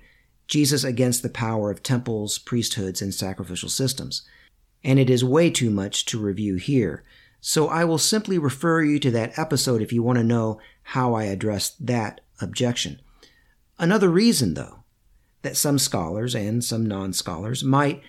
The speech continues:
object to my analysis is that the Gospel of Matthew presents Jesus as a pious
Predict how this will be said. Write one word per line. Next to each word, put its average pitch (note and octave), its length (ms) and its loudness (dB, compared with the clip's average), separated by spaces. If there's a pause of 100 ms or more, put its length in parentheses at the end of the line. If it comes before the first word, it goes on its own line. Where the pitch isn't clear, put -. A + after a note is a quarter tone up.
(220)
object F3 500 0
to D3+ 300 4
my C3 220 2
analysis A#2+ 760 2 (560)
is E3+ 160 0
that F3 140 2
the F3+ 80 0
Gospel G3 440 2
of D#3 80 0
Matthew D3+ 360 0
presents C3+ 440 2
Jesus C3 360 0 (120)
as A#2+ 260 -2
a G#2+ 120 -4
pious A2 840 -4